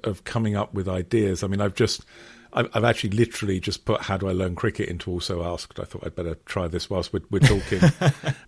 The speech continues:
Speaker 1: And, and it's interesting because, you know, I would think the related questions would typically be around, you know, what skills do I need and things like that. But, you know, one of the related questions is, "What's the best age to start cricket?"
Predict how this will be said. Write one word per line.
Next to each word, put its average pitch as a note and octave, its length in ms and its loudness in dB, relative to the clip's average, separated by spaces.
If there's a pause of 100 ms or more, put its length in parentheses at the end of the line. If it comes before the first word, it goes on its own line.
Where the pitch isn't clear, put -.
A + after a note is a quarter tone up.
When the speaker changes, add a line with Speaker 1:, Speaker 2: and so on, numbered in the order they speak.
Speaker 1:
And, C#3 140 4
and C#3+ 160 2
it's C3+ 160 -2
interesting G#2+ 460 2
because, G#2+ 400 0
you A2 80 -2
know, F#2+ 240 -2
I G2 160 0
would G#2+ 260 -2
think G2 340 -2
the G2 100 0
related F#2+ 440 0
questions G#2 400 -2
would F2+ 160 -6
typically G#2+ 460 0
be G2 100 0
around, F#2 500 -2
you G2+ 60 -4
know, F2+ 100 -4
what F#2 180 -6
skills A2 340 2
do G#2 120 -2
I F#2+ 40 0
need G2 160 -2
and F#2+ 100 -6
things G2 160 -4
like G2+ 100 -2
that. - 200 -2
But, - 180 -4
you F#2+ 60 -2
know, F2 80 -6
one F2 180 -6
of F#2+ 60 -2
the G2 80 -2
related G2 320 -2
questions G#2 340 -2
is, F#2 120 -4
"What's G#2+ 200 -4
the A#2 80 -2
best A#2+ 260 -2
age B2 220 0
to A#2 100 -4
start - 300 -2
cricket?" - 400 -8